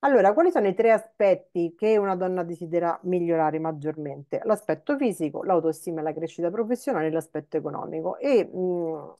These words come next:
molto spesso si fa fatica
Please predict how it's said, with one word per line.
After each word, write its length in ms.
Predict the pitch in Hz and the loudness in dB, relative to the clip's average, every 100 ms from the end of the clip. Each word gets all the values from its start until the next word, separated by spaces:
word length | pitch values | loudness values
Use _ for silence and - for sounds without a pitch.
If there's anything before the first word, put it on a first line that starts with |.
| _ | _
molto 460 | - 233 262 247 311 | -6 2 2 2 -4
spesso 600 | 294 - 208 202 - 240 | -6 -2 -2 -2 -2 0
si 100 | 202 156 | 0 0
fa 200 | 170 170 | -2 -2
fatica 720 | - 156 247 220 170 151 | -6 -6 -4 0 0 0